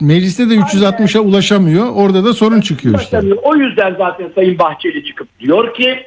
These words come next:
Speaker 1: Hmm.
Speaker 2: "Ee, şey, ne olur gelin beraber kardeş olalım. Eğer gücünüz varsa üç yüz altmışı bulun, geçirelim
Speaker 1: Hmm.
Speaker 2: bunu. Mayıs ayında yapalım." diyor. Zaten
Speaker 1: Peki Altılı Masa'nın altı Nisan öncesine çağrısı burada tam siyaseten, e,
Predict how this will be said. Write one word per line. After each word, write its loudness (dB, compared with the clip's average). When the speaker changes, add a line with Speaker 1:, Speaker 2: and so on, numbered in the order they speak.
Speaker 1:
Hmm. 2
Speaker 2:
"Ee, 0
şey, -4
ne -2
olur -2
gelin -2
beraber 0
kardeş -2
olalım. 0
Eğer 0
gücünüz -8
varsa -2
üç -16
yüz -4
altmışı -4
bulun, -4
geçirelim 0
Speaker 1:
Hmm. -4
Speaker 2:
bunu. -4
Mayıs -2
ayında 0
yapalım." -4
diyor. -20
Zaten -2
Speaker 1:
Peki 0
Altılı 0
Masa'nın 2
altı 0
Nisan 2
öncesine 2
çağrısı 0
burada 2
tam 0
siyaseten, 0
e, -4